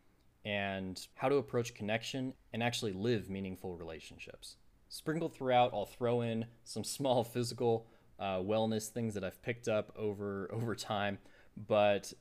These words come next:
there are so many health channels out there, I probably don't need to focus a dedicated chapter of this channel onto that, and we'll see if we even get to that point anyways. But I do want to convince you here that health is good, and hopefully, hopefully you've taken that,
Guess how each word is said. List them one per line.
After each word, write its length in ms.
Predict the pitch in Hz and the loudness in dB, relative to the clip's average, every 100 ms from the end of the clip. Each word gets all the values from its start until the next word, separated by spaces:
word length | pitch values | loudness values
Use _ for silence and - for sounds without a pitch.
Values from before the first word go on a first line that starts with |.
| - | -8
there 180 | 110 | -4
are 60 | 104 | -2
so 200 | - 156 | 2 2
many 140 | 147 | 2
health 280 | 110 113 110 | 0 -2 -2
channels 300 | - 120 113 | -2 0 0
out 180 | 117 113 | 0 0
there, 300 | 123 120 120 - _ _ | 0 -2 -2 -10 _ _
I 260 | - 101 95 - _ _ | -6 -4 -4 -6 _ _
probably 300 | - 127 117 | 2 4 4
don't 200 | 110 110 | 4 0
need 160 | 95 98 | -2 -4
to 200 | 104 95 | -4 -4
focus 440 | - 107 98 92 | -4 -4 -4 -8
a 120 | - 87 | -10 -8
dedicated 540 | 107 104 95 104 90 | -4 -2 -2 -6 -6
chapter 380 | - 95 90 92 | -6 -6 -4 -8
of 80 | 87 | -8
this 140 | 87 | -10
channel 340 | - 92 90 | -10 -8 -6
onto 220 | 82 90 90 | -6 -8 -6
that, 160 | 92 | -6
and 100 | 92 | -4
we'll 120 | 117 | -4
see 160 | 120 120 | -4 -2
if 140 | 101 | -4
we 100 | 107 | -4
even 180 | 92 92 | -6 -6
get 120 | 87 | -10
to 60 | - | -8
that 160 | 87 82 | -10 -8
point 180 | 87 80 | -10 -12
anyways. 460 | 78 78 80 - - - _ _ | -14 -14 -14 -16 -20 -20 _ _
But 280 | 117 151 139 | 6 8 8
I 80 | 127 | 4
do 140 | 127 | 4
want 120 | 127 | 4
to 60 | 117 | 4
convince 380 | 117 104 107 - | 0 -2 -4 -4
you 80 | 95 | -6
here 220 | 98 95 | -4 -4
that 180 | 90 85 | -4 -6
health 300 | 101 87 82 | -6 -8 -10
is 160 | 80 | -16
good, 240 | - - - - | -16 -16 -18 -12
and 260 | 101 90 87 | -8 -8 -6
hopefully, 500 | 104 - 95 87 87 | -8 -8 -10 -8 -8
hopefully 380 | 123 120 113 95 | -6 -4 -4 -4
you've 180 | 90 | -6
taken 300 | - 92 - | -10 -10 -10
that, 240 | 82 82 | -10 -10